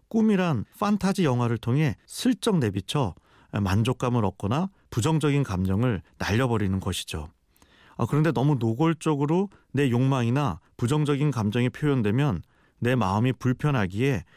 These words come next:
애매한 상징물로 대체해 꿈이란 영화를 제작합니다. 그래서 꿈은 논리적으로 잘 이해가 되지 않습니다. 상징이기 때문에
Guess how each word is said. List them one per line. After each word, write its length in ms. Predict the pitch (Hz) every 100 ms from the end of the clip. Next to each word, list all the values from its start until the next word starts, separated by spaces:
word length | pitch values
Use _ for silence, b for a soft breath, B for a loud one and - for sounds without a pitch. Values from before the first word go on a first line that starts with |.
| b b -
애매한 560 | 101 117 120 117 139 147
상징물로 600 | 147 135 120 107 101 101
대체해 500 | 92 - 98 131 175 b b
꿈이란 420 | 202 202 175 156
영화를 300 | 104 90 92
제작합니다. 800 | 101 107 123 - 85 78 76 87 _ b b b
그래서 240 | - 147 156
꿈은 540 | - 135 117 135 92 b b -
논리적으로 840 | 113 143 156 139 104 101 98 95 b b
잘 240 | - 101 98
이해가 320 | 113 117 104
되지 400 | 92 85 101 92
않습니다. 680 | 87 95 117 92 80 73 73 _ _ b b b -
상징이기 640 | - 214 202 202 170 127
때문에 560 | - 104 104 151 92